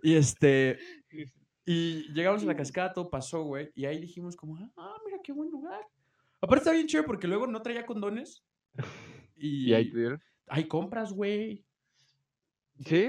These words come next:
Speaker 2: ya,
Speaker 1: Sí,
Speaker 2: yo he ido a
Speaker 1: cuarenta
Speaker 2: unas que son
Speaker 1: varitos, tres
Speaker 2: gratis.
Speaker 1: condones, güey. O sea, pues sí, sí es una lana, güey, la neta.
Speaker 2: <laughs>
Speaker 1: Bueno, o sea, en ese entonces, cuarenta pesos para un, para un güey dieciséis era una buena lana. Porque podría
Speaker 2: Sí.
Speaker 1: ser hasta una peda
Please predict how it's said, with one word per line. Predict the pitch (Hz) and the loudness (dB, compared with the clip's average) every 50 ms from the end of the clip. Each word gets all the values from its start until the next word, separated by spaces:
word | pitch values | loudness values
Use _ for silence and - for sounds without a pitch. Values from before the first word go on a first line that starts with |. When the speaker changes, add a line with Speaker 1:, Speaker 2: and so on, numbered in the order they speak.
| - - | 2 2
Speaker 2:
ya, | 170 147 - | 2 2 2
Speaker 1:
Sí, | 165 | 2
Speaker 2:
yo | 156 160 185 | 4 6 8
he | 190 190 | 8 8
ido | 190 185 185 | 8 8 8
a | |
Speaker 1:
cuarenta | 180 165 160 170 202 | 8 8 6 6 4
Speaker 2:
unas | 190 175 | 4 4
que | 170 | 2
son | 147 143 | 2 4
Speaker 1:
varitos, | 139 135 135 | 4 2 4
tres | - 143 139 | 2 0 0
Speaker 2:
gratis. | 131 | 0
Speaker 1:
condones, | 127 185 180 175 185 190 202 190 190 | -4 -6 -8 -10 -10 -12 -12 -14 -14
güey. | 190 175 170 170 | -14 -16 -16 -18
O | - _ _ _ _ _ _ _ _ | -20 _ _ _ _ _ _ _ _
sea, | - 165 135 123 113 - | -6 -4 -4 -4 -6 -8
pues | - 127 120 | -14 -14 -10
sí, | - 156 165 170 | -8 -6 -6 -6
sí | 170 - | -8 -12
es | 160 160 | -12 -10
una | 180 175 170 | -10 -10 -8
lana, | 165 165 165 170 160 160 | -8 -8 -10 -8 -10 -10
güey, | 156 143 139 143 | -10 -10 -12 -12
la | 135 | -12
neta. | 127 123 123 - - - - | -14 -14 -14 -14 -16 -14 -10
Speaker 2:
<laughs> | 127 117 101 92 - - - - _ | -10 -8 -8 -8 -10 -12 -14 -2 _
Speaker 1:
Bueno, | 165 160 139 | 0 2 2
o | 135 | 2
sea, | 123 143 135 | 2 2 2
en | 143 | 2
ese | 156 160 170 | 0 -2 -2
entonces, | 151 156 151 151 156 180 208 - - - | -2 0 -2 -2 -2 -6 -8 -10 -12 -6
cuarenta | - - 165 165 156 151 - | -4 -4 -2 -2 -4 -2 -2
pesos | 151 151 156 151 | -2 -2 -2 -4
para | 151 - 135 120 120 123 | -4 -4 -2 -2 0 -2
un, | 123 120 - - - | -4 -4 -8 -10 -8
para | - 117 127 | -4 -2 -2
un | 131 131 | -2 0
güey | 131 131 131 | -2 0 0
dieciséis | 131 123 - - 120 120 120 - 131 | -2 -4 -4 -4 -4 -4 -4 -4 -6
era | 120 120 117 113 | -6 -4 -4 -6
una | 117 117 117 117 | -6 -8 -10 -8
buena | 120 120 117 113 | -8 -10 -10 -10
lana. | 113 120 120 123 - - _ _ _ _ _ _ _ _ _ _ _ _ _ | -10 -10 -10 -12 -14 -18 _ _ _ _ _ _ _ _ _ _ _ _ _
Porque | - 131 - 143 | -10 -8 -6 -6
podría | - - 143 147 170 | -2 2 6 6 8
Speaker 2:
Sí. | 170 180 | 8 8
Speaker 1:
ser | 190 190 | 6 4
hasta | 175 180 - 180 | 2 0 -4 -8
una | 185 170 - - | -8 -8 -2 0
peda | 139 147 143 - - | 0 0 0 -2 -6